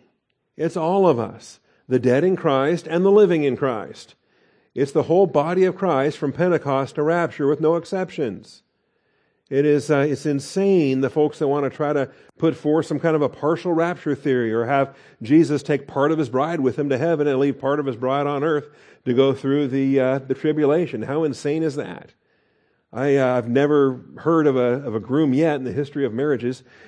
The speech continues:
that, uh, and, and we got some coming up before the end of the year, three weddings before, before the end of the year. And, uh, I promise you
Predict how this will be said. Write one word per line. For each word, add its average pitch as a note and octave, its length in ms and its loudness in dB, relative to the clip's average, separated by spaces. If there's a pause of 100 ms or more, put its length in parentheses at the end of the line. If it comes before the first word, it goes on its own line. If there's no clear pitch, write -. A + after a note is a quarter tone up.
(100)
that, B2+ 380 -2
uh, C3+ 40 2
and, B2+ 240 2
and B2+ 200 0
we A#2+ 80 2
got C3 160 0
some C#3+ 180 0
coming C3 260 0
up D#3 300 0
before C3+ 280 -2
the C#3 120 2
end C#3 100 2
of A#2+ 40 0
the B2 80 0
year, D3+ 160 0
three E3 180 0
weddings D3+ 380 -2
before, C3+ 400 -2
before C3+ 580 -4
the C3 160 -4
end C#3+ 140 -2
of C#3 60 -4
the C3+ 60 -4
year. - 380 -10 (720)
And, C3+ 560 0
uh, B2 260 2
I B2+ 100 2
promise D#3 500 0
you B2 320 -2